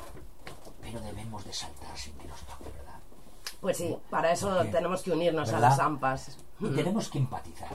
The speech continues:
Speaker 2: Mm.
Speaker 1: darnos cuenta de que, oye, de que de verdad te puede tocar,
Speaker 2: Mm.
Speaker 1: de que de verdad el problema lo puede tener tu hijo mañana o tu hija, que no es,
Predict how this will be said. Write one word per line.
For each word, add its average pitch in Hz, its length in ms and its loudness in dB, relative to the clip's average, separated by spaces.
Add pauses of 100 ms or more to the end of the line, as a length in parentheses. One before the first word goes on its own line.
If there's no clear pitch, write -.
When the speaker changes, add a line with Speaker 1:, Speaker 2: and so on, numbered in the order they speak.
(160)
Speaker 2:
Mm. 214 120 -2
Speaker 1:
darnos 170 300 2
cuenta 156 360 -2
de 147 120 -2
que, 104 300 -6 (560)
oye, 135 200 -4
de 101 100 -8
que 101 120 -8
de 92 80 -8
verdad 87 300 -8
te - 80 -6
puede 110 260 -6
tocar, - 440 -10 (140)
Speaker 2:
Mm. 175 260 -6
Speaker 1:
de 113 120 -4
que 110 120 -6
de 113 100 -2
verdad 127 440 0 (200)
el 101 140 -8
problema 139 680 0 (560)
lo 113 160 -6
puede 135 240 -2
tener 131 240 2
tu 123 140 -2
hijo 113 180 -2
mañana 98 400 -6
o 87 40 -10
tu - 140 -10
hija, - 320 -8 (380)
que 110 80 -6
no 135 240 4
es, 139 100 0